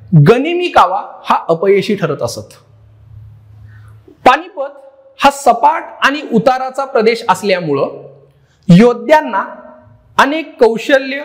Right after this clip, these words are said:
आणि तंत्रांचा योग्यरित्या वापर करणे शक्य होत असत. पानिपतमध्ये सपाट भूभाग असल्यामुळं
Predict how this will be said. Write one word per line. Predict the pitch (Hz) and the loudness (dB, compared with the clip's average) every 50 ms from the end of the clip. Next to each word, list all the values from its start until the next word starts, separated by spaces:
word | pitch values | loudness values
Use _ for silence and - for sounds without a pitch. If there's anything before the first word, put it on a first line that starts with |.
| 294 - - - - _ _ - | -14 -18 -20 -20 -20 _ _ -2
आणि | 214 247 277 277 247 247 | -2 -2 -4 -8 -2 0
तंत्रांचा | 226 208 208 202 220 240 247 240 240 233 - 226 208 214 - - - - - - - - _ - | 0 0 2 0 -2 -4 -4 -4 -6 -8 -4 -4 -4 -4 -6 -10 -20 -20 -20 -20 -20 -18 _ 4
योग्यरित्या | 175 165 196 262 302 294 247 233 220 294 294 277 262 285 277 269 262 | 6 8 8 8 6 4 -2 -6 -8 -8 -8 -8 -8 -4 -2 -2 0
वापर | 247 220 196 196 190 - 240 240 247 | 2 0 0 0 -2 -4 -6 -6 -4
करणे | 240 233 202 185 175 185 233 - - - - _ _ - | -4 -4 -4 -2 -4 -6 -8 -10 -14 -20 -20 _ _ -12
शक्य | - - 226 214 220 - - 302 | -2 0 0 0 0 -2 -2 0
होत | 226 180 160 131 - | 0 2 0 0 -4
असत. | 113 - - - - - - _ _ _ _ _ _ _ _ _ _ _ _ _ _ _ _ _ _ - - - - _ _ _ _ _ _ _ _ - | -6 -10 -12 -14 -16 -18 -20 _ _ _ _ _ _ _ _ _ _ _ _ _ _ _ _ _ _ -20 -20 -20 -20 _ _ _ _ _ _ _ _ 0
पानिपतमध्ये | 247 247 254 285 339 415 - 403 392 392 - 302 311 285 208 185 - 294 - - - - _ - - - - - - _ - - - | 0 0 0 -2 -10 -14 -14 -16 -16 -14 -10 -6 -4 -4 -4 -4 -8 -10 -14 -18 -20 -20 _ -20 -20 -20 -20 -20 -20 _ -20 -16 -8
सपाट | - - 262 254 254 294 311 320 | -2 0 0 0 2 0 -2 -2
भूभाग | 339 320 277 262 262 269 269 269 - 202 | -2 -4 -4 -4 -4 -4 -6 -4 -4 -6
असल्यामुळं | 214 - 240 233 226 208 190 156 147 160 220 - - - - - | -6 -6 -6 -6 -6 -4 -2 0 0 0 -2 -4 -8 -16 -20 -20